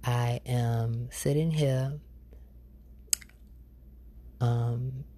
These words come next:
in a good space after a really long time of just feeling really, really dark and heavy. And I have some poetry that I came home and started printing my journal. So I just wrote this, like, literally, like, thirty minutes ago.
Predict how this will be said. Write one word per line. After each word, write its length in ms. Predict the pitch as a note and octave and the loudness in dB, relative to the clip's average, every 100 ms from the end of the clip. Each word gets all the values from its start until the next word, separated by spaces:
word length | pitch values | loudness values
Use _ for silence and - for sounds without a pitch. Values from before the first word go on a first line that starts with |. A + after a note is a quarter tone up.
| - | 2
in 100 | B2+ | 4
a 80 | B2+ | 4
good 300 | A#2 B2 B2 | 2 0 0
space 800 | - - - - - - - - - - - - | -4 -4 -6 -6 -8 -8 -10 -12 -18 -20 -4 4
after 320 | A#2 A#2+ A#2+ - | 4 4 -2 0
a 120 | A2 | 0
really 420 | A2 A#2 A#2+ A#2+ | 2 2 2 2
long 420 | A2+ A2 A2 A2+ | 2 2 2 0
time 480 | - - A2+ A2 A2 | -4 -2 0 2 0
of 100 | A2+ | -2
just 260 | - B2 - | -4 -8 -6
feeling 400 | - A2+ A2+ A2+ | -2 0 0 0
really, 240 | A#2 A#2 | 0 0
really 320 | A2+ A#2 A#2 | 0 0 -2
dark 460 | A#2+ A2+ A2 - - - - - - - | 0 2 2 -2 -14 -16 -16 -16 -14 0
and 180 | B2+ B2+ | 2 2
heavy. 600 | - A#2 A2+ A#2+ C#3 D3+ - - - - - | 2 2 2 -2 -4 -8 -16 -20 -20 -20 0
And 880 | B2 A#2+ A#2 A2+ A2+ A2+ A2+ A#2 A#2+ - - - - - - - | 4 6 4 4 2 2 0 -2 -6 -14 -20 -20 -20 -20 -8 2
I 140 | A#2 | 2
have 280 | A2+ A2 A2+ | 4 2 0
some 280 | - A2+ A2+ | -2 -2 -2
poetry 800 | - A#2+ A2+ A2+ - A#2 A#2 C3+ - - - | 0 0 2 -2 -2 -2 -2 -6 -14 -16 -6
that 320 | C3 A2+ A#2 - | 0 2 2 -4
I 40 | |
came 340 | A#2+ - A#2 A#2 | -8 0 2 2
home 420 | A#2 A2+ A2+ A#2 | 2 2 2 2
and 100 | A2+ | 0
started 380 | - A#2+ A2+ - | -2 0 0 -2
printing 300 | - A#2 A#2 | 0 0 2
my 140 | A#2 | 0
journal. 440 | A2+ - - B2 B2+ | -2 -8 -6 -2 0
So 160 | A#2+ | 2
I 120 | - C3+ | 2 4
just 260 | C#3+ D3 | 4 4
wrote 220 | A#2+ - | 2 0
this, 400 | - - - - - | -4 -6 -8 -10 -4
like, 260 | A#2+ G#2+ | -2 -2
literally, 640 | - G2+ G2 - D#2 C3 C#3+ | 0 0 0 -2 -4 -6 -8
like, 160 | - - | -10 -2
thirty 240 | A2+ - | 0 0
minutes 240 | - - - | -6 -6 -6
ago. 320 | - - | -4 -4